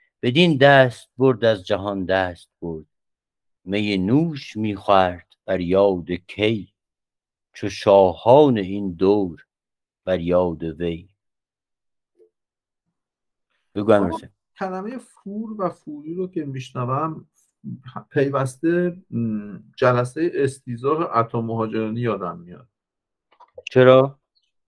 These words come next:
Speaker 2: به خاطر اینکه اونجا ی-، م، یکی از، م، ا-، م، اصولگرایان اون موقع که الان دیگه اسمی ازش نیست، نماینده شیراز بود به نام دکتر نجابت.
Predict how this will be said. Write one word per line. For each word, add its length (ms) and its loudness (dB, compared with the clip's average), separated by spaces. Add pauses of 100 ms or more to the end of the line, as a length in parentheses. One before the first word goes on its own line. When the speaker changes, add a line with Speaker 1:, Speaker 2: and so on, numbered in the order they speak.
(380)
Speaker 2:
به 100 -2
خاطر 220 4
اینکه 240 0
اونجا 260 -2
ی-، 280 -8
م، 440 -8
یکی 260 -4
از، 300 -2 (120)
م، 500 -6 (280)
ا-، 240 -6
م، 320 -4 (260)
اصولگرایان 920 0
اون 240 -8
موقع 460 -4
که 460 -6
الان 280 -6
دیگه 460 -8 (480)
اسمی 300 -4
ازش 360 -6
نیست، 340 -6
نماینده 460 2
شیراز 720 0
بود 240 -14
به 80 -8
نام 340 -6
دکتر 420 -6
نجابت. 880 0